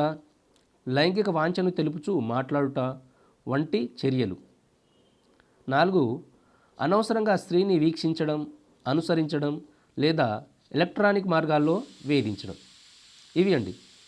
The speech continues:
ఇవేవైనా చేస్తే అది లైంగిక వేధింపు చర్య కిందనే పరిగణించబడుతుంది. ఉదాహరణ చూద్దాము. ఒక పురుషుడు బస్సులో ప్రయాణిస్తున్నప్పుడు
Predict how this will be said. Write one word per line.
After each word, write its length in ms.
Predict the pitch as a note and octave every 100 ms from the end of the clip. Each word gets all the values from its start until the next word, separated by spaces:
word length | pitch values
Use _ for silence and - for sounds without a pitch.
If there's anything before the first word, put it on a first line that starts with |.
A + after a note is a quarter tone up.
| -
ఇవేవైనా 480 | B2+ C#3 F#3+ A3+ A3+ G#3+
చేస్తే 240 | F3+ F3+ G3
అది 140 | D3+ C#4+ - - - - - A#2+
లైంగిక 400 | C#3+ F3+ G3 F#3 A#3+ D#4+ - - -
వేధింపు 360 | C#3 F3 F#3+ F3+ F3+
చర్య 180 | E3 D#3+
కిందనే 260 | D3+ D#3 G3+
పరిగణించబడుతుంది. 800 | C#3+ C3+ C3 B2+ B2 F#2+ G2 F2+ - - - - - - - -
ఉదాహరణ 380 | C#3+ G#3 G#3 G3+
చూద్దాము. 420 | G3 F#3+ G3 A3+ C#4+ - - - - - - - - - - - - - -
ఒక 120 | C3+ -
పురుషుడు 360 | G3 A#3 A#3 C3+ D#3 - A#2
బస్సులో 300 | D3+ A3+ A3+
ప్రయాణిస్తున్నప్పుడు 800 | G#3+ F3 G3 G3 F#3+ F3 F#3